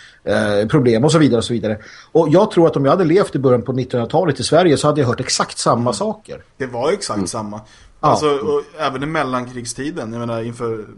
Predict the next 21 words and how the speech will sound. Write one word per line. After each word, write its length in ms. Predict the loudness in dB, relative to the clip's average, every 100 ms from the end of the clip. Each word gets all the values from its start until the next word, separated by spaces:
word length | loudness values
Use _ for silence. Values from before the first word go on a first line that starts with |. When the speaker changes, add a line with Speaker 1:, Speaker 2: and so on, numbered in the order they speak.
| -20 _ _ _ _ _
Speaker 2:
mellan 320 | -10 -6 -6
första 260 | -6 -6 -4
och 60 |
andra 140 | -2 -4
världskriget 340 | -4 -8 -10
alltså, 200 | -10 -12
så, 300 | -10 -8 -8 -12 -20 -20 _ -20 -18
så 580 | -10 -6 -4 -2 -2
var 180 | -4 -6
det 60 | -6
samma 240 | -6 -6
sak, 280 | -6 -8 -8
nedrustningen 640 | -6 -6 -4 -6 -8 -12
och 60 | -12
så 80 | -12
vidare. 220 | -10 -6
Och 60 | -2
det 60 |
Speaker 1:
Mm. 80 | 0
Speaker 2:
var 80 | 2
ju 180 | 0